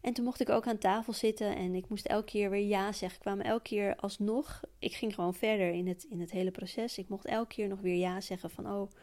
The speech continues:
als ze me toch raar vinden. Oh, als ze me toch niet zien zitten. Oh, als toch dit, oh." En, maar oh, ook ja zeggen te-, natuurlijk weer tegen mooie dingen die er gaan gebeuren. En het grappige was dat het ook, eh, doorging in, eh, in mijn eten. Want ik keek op een gegeven moment, eh,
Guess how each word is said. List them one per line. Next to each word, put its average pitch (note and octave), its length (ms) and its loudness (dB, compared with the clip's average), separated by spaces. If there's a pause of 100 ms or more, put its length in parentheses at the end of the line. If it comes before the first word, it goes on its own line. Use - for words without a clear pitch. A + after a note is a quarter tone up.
(360)
als - 140 -6
ze G3+ 60 -4
me G3 100 0
toch G3 180 -6
raar F#3 300 0
vinden. E3+ 300 -2
Oh, G#3 200 2
als F3+ 140 0
ze F3+ 80 -2
me F3+ 100 0
toch G#3+ 180 -2
niet F#3 140 -2
zien E3+ 160 -4
zitten. F3 300 -2
Oh, G#3+ 340 4
als F#3 140 -6
toch G3 160 -6
dit, G3 220 -4
oh." F#3 140 0 (520)
En, G#3 180 0
maar G#3+ 140 0
oh, A3+ 300 6 (280)
ook G#3+ 200 6
ja G#3 220 6
zeggen G3 280 0
te-, - 200 -4
natuurlijk F#3+ 440 0
weer F3 140 2
tegen F3 320 -4
mooie F3+ 340 2
dingen D#3+ 440 -4
die D#3+ 160 -4
er - 100 -10
gaan - 180 -8
gebeuren. E3+ 480 -6 (680)
En - 60 2
het G#3+ 80 0
grappige A#3 380 4
was G#3 220 4
dat A3 120 0
het - 180 -2
ook, C#4 220 6
eh, G3 340 4
doorging G#3+ 560 4
in, F#3+ 340 2
eh, F3+ 180 2
in G3+ 200 0
mijn F#3+ 180 2
eten. B3 440 0
Want G3 140 -2
ik F#3+ 60 -2
keek F#3+ 220 0
op F#3+ 80 -2
een - 60 -16
gegeven F#3+ 320 0
moment, F3+ 260 0
eh, E3+ 240 0